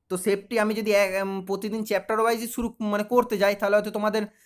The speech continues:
যদি হঠাৎ করে কোনো এখন পরীক্ষা পড়ে যায় এক মাস পরে, তাহলে তোমরা কি চ্যা-, সেফটি চ্যাপ্টার, উম, থেকেই মানে পরীক্ষা দিতে যাবে? মানে যে দু তিনটে কোশ্চেন হবে সেটাই অ্যাটেম্প্ট করবে? তোমাদেরকে ওভারঅল একটা প্র্যাকটিসও দিয়ে দেওয়ার দরকার, তাই না?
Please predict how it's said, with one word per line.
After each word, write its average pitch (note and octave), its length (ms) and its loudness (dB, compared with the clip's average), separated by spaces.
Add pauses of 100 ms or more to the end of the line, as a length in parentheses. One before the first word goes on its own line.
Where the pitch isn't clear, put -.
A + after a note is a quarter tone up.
যদি G3 120 -4
হঠাৎ C4+ 260 4
করে A#3 120 -2
কোনো A#3 180 -4
এখন A3+ 160 -4
পরীক্ষা A3+ 360 -2
পড়ে F3 180 -6
যায় D#3+ 140 -2
এক E3 60 -4
মাস E3+ 160 -6
পরে, C#3 200 -10
তাহলে F3 200 -2
তোমরা G3 200 -4
কি G#3 100 -8
চ্যা-, F#3 260 -4 (240)
সেফটি G3 400 -4
চ্যাপ্টার, A#3 400 0
উম, A3 280 -2 (180)
থেকেই A#3+ 420 -6
মানে A#3 320 -8
পরীক্ষা B3 360 -6
দিতে B3 160 -10
যাবে? A#3+ 200 0
মানে A3 180 -6
যে A3 140 -6
দু F#3 220 -6
তিনটে A3+ 300 -2
কোশ্চেন A#3+ 300 -4
হবে A#3 120 -8
সেটাই G#3 240 -6
অ্যাটেম্প্ট B3 320 -4
করবে? A#3+ 240 -2 (360)
তোমাদেরকে F3 300 -4
ওভারঅল F#3+ 340 4
একটা G#3 180 0
প্র্যাকটিসও F#3+ 460 -2
দিয়ে F#3 160 -2
দেওয়ার E3+ 180 2
দরকার, D3+ 280 -4
তাই A#3 180 4
না? A3+ 220 -2